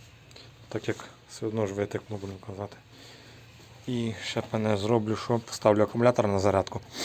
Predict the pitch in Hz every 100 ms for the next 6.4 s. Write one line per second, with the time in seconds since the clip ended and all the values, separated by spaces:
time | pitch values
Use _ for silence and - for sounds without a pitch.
0 | - - - - - - - 104 - 107
1 | 101 107 101 101 98 - - - - -
2 | - - - 120 117 113 107 120 - 107
3 | - 104 101 90 101 101 - 98 85 -
4 | - - - - - - - 104 95 123
5 | - 110 101 98 107 - 101 104 - -
6 | - 85 82